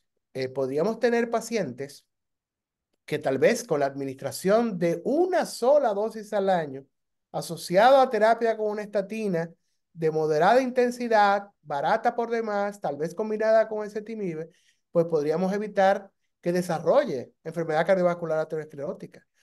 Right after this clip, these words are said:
O que si va a presentar algún evento cardiovascular, lo presente diez, veinte, quince años después que lo que lo hubiese presentado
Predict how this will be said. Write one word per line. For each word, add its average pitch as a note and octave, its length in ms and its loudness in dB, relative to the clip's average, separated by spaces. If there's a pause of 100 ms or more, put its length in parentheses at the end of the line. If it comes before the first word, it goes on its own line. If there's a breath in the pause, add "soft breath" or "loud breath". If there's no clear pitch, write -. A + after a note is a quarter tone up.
(120)
O E3+ 160 4
que F3+ 120 0
si F3 120 0
va E3 100 6
a F#3 60 0
presentar A#3 640 2
algún G#3 360 2
evento G#3 500 -2
cardiovascular, C#3+ 760 -4 (360)
lo C#3 140 -2
presente F#3+ 580 0
diez, F3+ 520 2
veinte, F#3 480 -2
quince G3 420 -4
años E3+ 320 0
después D#3+ 560 -8 (380)
que E3 100 0
lo C3+ 160 -2
que - 80 -10
lo C3 280 -6
hubiese E3 280 -6
presentado F#3 680 -6